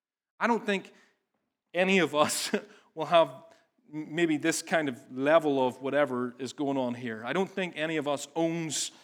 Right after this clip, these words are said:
anyone else legally and then has been wronged by them. If you own anyone in this room legally, then we need to have a serious <laughs> conversation. But the principles are the same.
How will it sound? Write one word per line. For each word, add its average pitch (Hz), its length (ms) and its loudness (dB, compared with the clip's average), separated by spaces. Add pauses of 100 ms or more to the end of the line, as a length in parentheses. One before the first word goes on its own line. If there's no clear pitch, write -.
(300)
anyone 156 360 2
else 143 280 2
legally 147 640 2
and 131 180 -4
then 143 160 0
has 123 160 -10
been 127 240 -4
wronged 143 320 0
by 143 140 0
them. 139 300 -2 (200)
If 156 140 -8
you 233 160 -2
own 208 180 4
anyone 185 300 2
in 165 80 -4
this 165 180 -2
room 160 220 2
legally, 156 340 4
then 151 220 0
we 165 100 -2
need 170 140 -2
to 143 80 -8
have 147 140 2
a 131 120 -4 (220)
serious 165 300 2
<laughs> - 20 -10
conversation. 175 720 2 (1500)
But - 260 6 (1080)
the 202 80 -2
principles 226 560 0
are 156 80 -4
the 147 80 -4
same. 170 580 -8